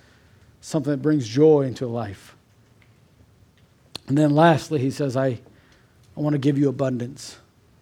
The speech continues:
That's why he speaks of the corn and speaks of the wine. God says, "I, I, I want to restore to you the abundance that I have." Later, by another prophet by the name of Malachi, he would say, "Try me in this.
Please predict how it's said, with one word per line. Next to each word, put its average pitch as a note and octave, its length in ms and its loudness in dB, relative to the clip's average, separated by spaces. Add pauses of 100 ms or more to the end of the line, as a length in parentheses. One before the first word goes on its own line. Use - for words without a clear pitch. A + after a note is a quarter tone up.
(420)
That's - 120 -18
why C#3 100 -4
he C3 80 -2
speaks E3+ 320 0
of C#3+ 80 -2
the C#3 80 0
corn D3+ 460 2
and C3 100 -6
speaks - 300 -8
of B2+ 60 -8
the C3+ 80 -6
wine. A#2 500 -8 (1300)
God D#3 280 4
says, D3+ 160 0
"I, C#3 100 2
I, C#3 200 2
I C#3 120 0
want D3+ 180 4
to C#3+ 40 2
restore D3 460 0
to C#3+ 140 -6
you C#3+ 180 -2
the B2+ 140 -2
abundance B2+ 800 -4 (540)
that D3 100 -4
I C3 80 -4
have." A#2 360 -10 (3500)
Later, F3+ 340 8
by E3 160 8
another E3 240 6
prophet E3+ 380 2
by D#3 100 0
the D3+ 60 2
name D#3 180 2
of D3 60 0
Malachi, D3+ 500 2
he C#3+ 100 -2
would C#3+ 180 -4
say, C#3 220 -2
"Try E3 320 -2
me F3 160 -2
in C3 120 -4
this. - 360 -12